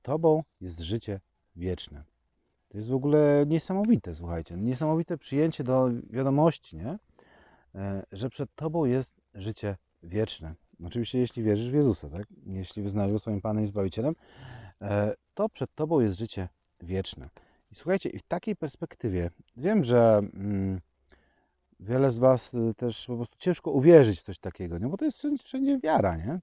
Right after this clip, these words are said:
To jest, y, wiara. To nie jest, y, wiedza, tak?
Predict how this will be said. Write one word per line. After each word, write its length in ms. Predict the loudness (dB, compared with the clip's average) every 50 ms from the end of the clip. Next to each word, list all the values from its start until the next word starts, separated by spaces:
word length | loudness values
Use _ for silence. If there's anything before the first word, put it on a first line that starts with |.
| -10 _
To 120 | -8 -8
jest, 300 | -8 -8 -10 _ _ -10
y, 280 | -8 -4 -4 -4 -4 -4 -2
wiara. 360 | 0 2 2 2 2 -2 -6 -12 _ _ _ _ -20 _ _ _ _ _ _ _ _
To 120 | -8 -4
nie 140 | 0 4 4
jest, 380 | 6 6 4 2 0 _ -8 -4
y, 380 | -2 0 0 0 0 0 -2 -2
wiedza, 520 | 2 6 6 6 8 6 4 2 2 0 -2 _ _ _ _ _ _
tak? 260 | -8 -8 -8 -10